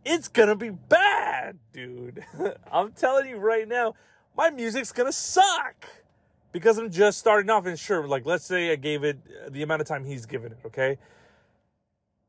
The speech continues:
Even then, I'm, s-, you know, it's still not in me. But I got this three album record deal. I got all this mo-, I'm gonna do it,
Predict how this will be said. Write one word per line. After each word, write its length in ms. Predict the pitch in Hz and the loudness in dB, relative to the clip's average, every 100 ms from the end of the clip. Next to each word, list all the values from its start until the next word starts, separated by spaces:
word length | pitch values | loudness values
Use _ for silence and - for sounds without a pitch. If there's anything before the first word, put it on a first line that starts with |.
| _ _ - | _ _ -12
Even 440 | 220 254 269 269 | -6 -2 -2 0
then, 500 | 269 247 196 143 127 - - | 6 6 6 0 -6 -6 4
I'm, 200 | 160 180 | 4 4
s-, 280 | 151 - - _ | -2 -8 -10 _
you 120 | 170 | -2
know, 280 | 160 131 131 | 4 4 4
it's 180 | 151 156 | 0 0
still 320 | - - 220 | 0 4 4
not 200 | 190 156 | 4 2
in 160 | 160 139 | 2 -4
me. 200 | 127 131 _ _ _ - | -12 -16 _ _ _ 4
But 120 | 160 | 4
I 60 | |
got 220 | 160 151 147 | 4 2 -2
this 180 | 147 | -4
three 340 | - 147 147 147 | -4 -6 0 2
album 400 | 131 143 143 139 | 4 4 0 2
record 380 | 143 131 143 127 | 0 2 -4 -2
deal. 240 | 139 143 | 4 6
I 100 | 135 | 6
got 140 | 127 | 6
all 120 | 135 135 | 4 2
this 140 | 123 | -2
mo-, 160 | 135 135 - _ _ | -6 -6 -10 _ _
I'm 160 | - 156 | 0 2
gonna 160 | 208 170 | 2 0
do 360 | 123 156 247 | 0 4 6
it, 260 | 202 202 - | 6 6 0